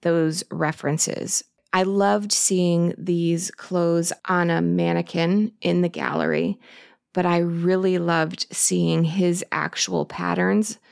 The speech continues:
pattern pieces laid out. They had, yeah, they had 'em flat lay in some cases outside of the main gallery with his handwriting on it. And he was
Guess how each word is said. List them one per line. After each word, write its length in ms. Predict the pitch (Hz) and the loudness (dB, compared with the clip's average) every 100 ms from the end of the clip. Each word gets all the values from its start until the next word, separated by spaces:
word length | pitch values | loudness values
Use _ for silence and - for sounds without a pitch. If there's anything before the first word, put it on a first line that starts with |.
| - _ - | -20 _ -8
pattern 360 | 180 175 180 | -2 0 0
pieces 440 | - 190 190 185 185 | 0 0 0 -2 0
laid 300 | 170 170 170 | 0 2 2
out. 220 | 170 - | 0 0
They 140 | 165 | -2
had, 280 | 170 175 165 - | 0 0 -4 -2
yeah, 220 | 180 165 | 0 0
they 140 | 160 170 | 0 0
had 220 | 170 170 | 0 0
'em 220 | 170 - | 0 -2
flat 380 | - 180 170 - | -4 -2 -2 0
lay 480 | 175 175 175 180 - _ _ - | 0 2 2 0 -4 _ _ -2
in 180 | 175 175 | 0 2
some 240 | - 170 | 0 0
cases 720 | - 180 170 - 170 170 - - - | -2 -2 -2 0 -2 -2 -4 -8 -4
outside 560 | 165 - - 156 170 | -2 -2 -2 0 0
of 200 | 170 180 | -2 -2
the 100 | 170 | -2
main 380 | 165 165 165 165 | 0 2 2 2
gallery 640 | 170 151 175 180 156 156 | 0 -2 -2 0 0 -2
with 200 | 175 170 | -2 -4
his 260 | - 180 175 | -2 -2 0
handwriting 640 | 175 160 170 165 160 165 | 0 0 0 -2 -2 -2
on 180 | 165 180 | -2 0
it. 180 | 175 - _ | -2 -4 _
And 140 | 180 175 | -4 0
he 140 | 214 | 2
was 240 | 196 185 | 2 0